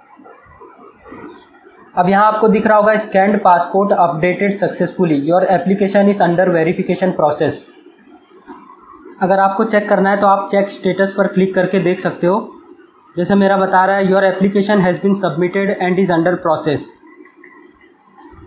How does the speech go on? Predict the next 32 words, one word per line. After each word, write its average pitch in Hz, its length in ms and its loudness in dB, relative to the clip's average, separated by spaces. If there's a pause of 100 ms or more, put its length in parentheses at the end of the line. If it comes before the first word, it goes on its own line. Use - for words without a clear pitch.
(220)
फिर 208 100 4
ट्वेंटी 196 340 2
फ़ोर 214 220 2
से 220 120 0
फ़ोर्टी 190 380 0
एट 196 200 2
आवर्स 190 240 2
के 208 120 0
बाद 170 220 4 (400)
आप 180 160 2
वापस 185 340 0
से 233 100 2
चेक 214 220 -4
करो, 190 220 2
जो 185 160 0
भी 202 120 2
status 196 400 -2
रहेगा 185 240 2
वो 190 100 0
इस 190 100 -4
पे 196 120 0
बता 170 280 2
देगा। 131 300 -2 (1000)
मैं 202 120 4
एक 196 120 0
दिन 226 160 4
बाद 214 200 2
फिर 226 160 0
इसको 220 240 2
देख 185 200 2
रहा 180 100 2
हूँ, 226 200 -2